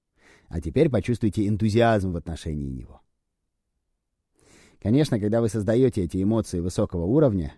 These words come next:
вы поднимаете человека по шкале, потому что он находится где-то на эмоциональной кривой.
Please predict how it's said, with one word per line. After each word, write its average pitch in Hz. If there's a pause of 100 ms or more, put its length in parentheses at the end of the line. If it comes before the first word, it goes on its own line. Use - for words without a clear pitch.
(180)
вы 113
поднимаете 107
человека 98
по 95
шкале, 120
потому 95
что 92
он 123
находится 110
где-то 104
на 98
эмоциональной 85
кривой. 71